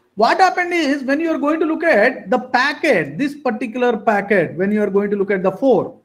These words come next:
okay. So because the process one has sent four, three were processed like this. And what happened after some time?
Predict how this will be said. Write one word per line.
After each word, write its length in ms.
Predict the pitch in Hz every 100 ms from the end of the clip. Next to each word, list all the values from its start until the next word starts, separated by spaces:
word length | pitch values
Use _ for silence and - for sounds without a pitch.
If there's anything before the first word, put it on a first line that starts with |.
| _
okay. 440 | 202 208 254 - - _ _
So 140 | 240
because 320 | 202 220 302
the 180 | 269 247
process 400 | 220 240 247 277
one 140 | 294 294
has 180 | 277
sent 220 | 294 285 294
four, 400 | 311 196 - - _ _ _
three 200 | 302 339
were 180 | 339 320
processed 680 | 294 277 294 285 294 170
like 200 | 185 240
this. 260 | 220 - - -
And 540 | 240 233 180 294 320 - _ _ _
what 240 | 214 320
happened 540 | 339 302 330 320 320 -
after 440 | 202 302 - 370
some 300 | - 311 302
time? 640 | 311 302 196 165 254 359